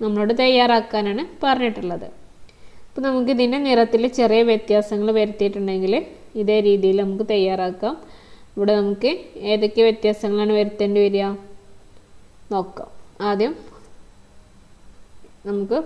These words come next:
program type ചെയ്യാം. Program type ചെയ്ത്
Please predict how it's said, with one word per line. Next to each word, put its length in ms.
program 440
type 340
ചെയ്യാം. 240
Program 400
type 240
ചെയ്ത് 180